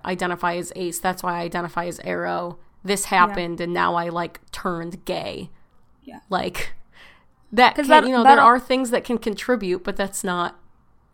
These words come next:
Speaker 1: how, it's, I don't know, it's difficult because
Speaker 2: Yeah.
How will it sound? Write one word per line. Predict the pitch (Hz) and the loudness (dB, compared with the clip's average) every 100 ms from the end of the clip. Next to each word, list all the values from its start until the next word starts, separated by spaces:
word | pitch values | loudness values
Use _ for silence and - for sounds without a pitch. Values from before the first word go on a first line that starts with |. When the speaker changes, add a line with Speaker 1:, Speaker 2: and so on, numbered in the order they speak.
| _ - - | _ -20 -20
Speaker 1:
how, | - 208 - - | -14 -10 -4 -2
it's, | 262 - - | -2 -4 -6
I | |
don't | 262 233 | -2 0
know, | 185 | -2
it's | - | -4
difficult | 226 190 - - - | -4 -4 -8 -12 -10
because | 185 - 190 269 | -10 -8 -6 -2
Speaker 2:
Yeah. | 302 214 190 | 0 0 -2